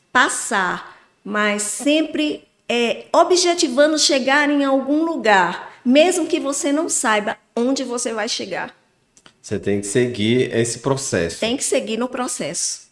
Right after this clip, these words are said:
Speaker 2: Então, quando você fala de quatro estações, é, as estações, então, é, vão ter estações que vão ser boas.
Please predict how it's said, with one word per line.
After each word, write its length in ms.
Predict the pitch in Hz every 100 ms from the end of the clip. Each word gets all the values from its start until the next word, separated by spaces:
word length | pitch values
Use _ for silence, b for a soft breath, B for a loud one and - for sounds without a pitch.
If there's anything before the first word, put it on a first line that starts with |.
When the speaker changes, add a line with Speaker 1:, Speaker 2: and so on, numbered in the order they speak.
| -
Speaker 2:
Então, 280 | 143 151
quando 180 | 160 165
você 120 | 165
fala 240 | 165 156 143
de 100 | 143
quatro 280 | 143 139 139
estações, 640 | - 139 139 139 143 -
é, 200 | 123 123
as 260 | 113 117 123
estações, 840 | 135 - - - - 156 175 143
então, 560 | 127 123 127 139 151 147
é, 320 | 127 127 123
vão 160 | 120 151
ter 140 | 151
estações 680 | 151 151 143 - 147 156 160
que 120 | -
vão 120 | 156 165
ser 140 | 190
boas. 320 | 165 135 87